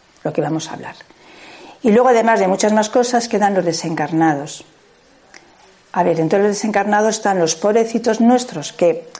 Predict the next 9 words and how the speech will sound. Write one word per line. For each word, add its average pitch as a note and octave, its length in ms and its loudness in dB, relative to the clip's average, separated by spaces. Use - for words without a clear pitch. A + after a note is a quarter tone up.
han F3 140 0
muerto A#3+ 340 2
sin F3+ 160 -8
saber F3 340 -2
que A3 80 -4
habían D#3+ 240 -2
muerto, A#3+ 380 0
un G3 140 0
accidente, G3 840 0